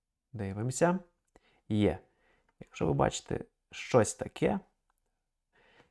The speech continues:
то означає, що ви успішно залили свої зміни з локального комп'ютера на зовнішній репозиторій.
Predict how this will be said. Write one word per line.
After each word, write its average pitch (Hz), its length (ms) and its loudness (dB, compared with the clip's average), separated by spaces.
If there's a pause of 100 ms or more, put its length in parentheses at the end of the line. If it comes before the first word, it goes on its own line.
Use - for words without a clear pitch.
(280)
то 175 140 6
означає, 151 520 2
що - 260 -4
ви 104 180 2
успішно 139 1000 0
залили 113 600 4
свої 104 460 -2
зміни 101 500 -2 (380)
з 113 120 -6
локального 123 720 2
комп'ютера 156 500 -2
на 98 180 0
зовнішній 110 560 0
репозиторій. - 720 -6